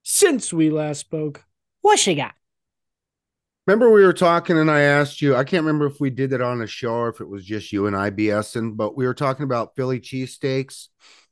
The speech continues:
Speaker 2: And I asked you, Pat's or Geno's, you know, that's the question everybody has. And you said there was some other place,
Speaker 1: Mm-hmm.
Speaker 2: right?
Speaker 1: Starts
Speaker 2: But
Speaker 1: with
Speaker 2: you
Speaker 1: a C.
Speaker 2: couldn't remember the name. Now,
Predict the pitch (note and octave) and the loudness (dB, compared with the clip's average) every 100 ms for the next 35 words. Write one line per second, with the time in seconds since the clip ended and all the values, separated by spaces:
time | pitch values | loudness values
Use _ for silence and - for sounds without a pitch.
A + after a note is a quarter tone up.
0 | _ - A#2 A#2+ A#2+ B2 B2 - B2+ - | _ -10 -6 -2 -2 -2 -4 -6 -8 -6
1 | B2 A#2+ A#2 - A2 F#2+ A#2+ A#2 A2+ A2+ | -6 -6 -8 -10 -10 -8 -4 -2 0 -2
2 | A2 - A#2 A2 G#2+ G2+ G#2 - - A2+ | -6 -12 -8 -4 -2 -4 -6 -8 -6 -4
3 | G#2 - G2+ G#2 G2 G2 G2 G#2+ G#2+ F#2+ | -4 -6 -6 -6 -6 -6 -4 -4 -4 -4
4 | A2+ B2+ C#3+ E3 C#3 C3+ B2+ - C3 C3 | -4 -2 -2 -4 -2 -2 -2 -6 -8 -6
5 | B2+ A#2+ - A2+ F#2+ D#2+ - - _ - | -6 -8 -10 -8 -8 -10 -14 -20 _ -8
6 | D3 C#3 D3 C#3+ _ _ A2 A#2 D3+ A#2 | -6 -4 -6 -8 _ _ -2 0 0 -2
7 | C#3 C#3+ - E3 - D#3+ D#3 D#3 D#3 D3 | -4 -4 0 2 2 2 2 2 4 2
8 | C#3 C#3+ B2 G2 A#2 C#3+ A2 E2 | 2 2 0 -2 -2 0 -2 -6